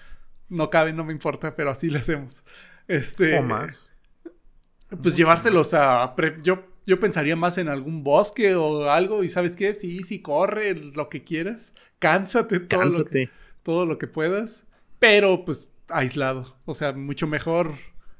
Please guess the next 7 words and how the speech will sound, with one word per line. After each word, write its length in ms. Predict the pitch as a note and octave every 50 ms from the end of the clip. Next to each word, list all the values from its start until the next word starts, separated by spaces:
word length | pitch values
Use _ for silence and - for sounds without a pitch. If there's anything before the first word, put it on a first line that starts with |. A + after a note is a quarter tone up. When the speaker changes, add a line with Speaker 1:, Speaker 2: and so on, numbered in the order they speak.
| - - - - _ - _ _ - -
Speaker 1:
irte 280 | E3+ D#3 D#3 D3+ - D#3+
a 40 |
un 80 | D3+ D#3+
lugar 260 | D#3+ D3+ D3 D3+ D3+ D#3+
aislado 580 | D3 B2+ B2+ D3+ D3+ D3+ E3 F#3+ G#3+ G3+ E3
a 180 | C3 B2+ B2 A#2+
estar 280 | A#2+ - - D3 C#3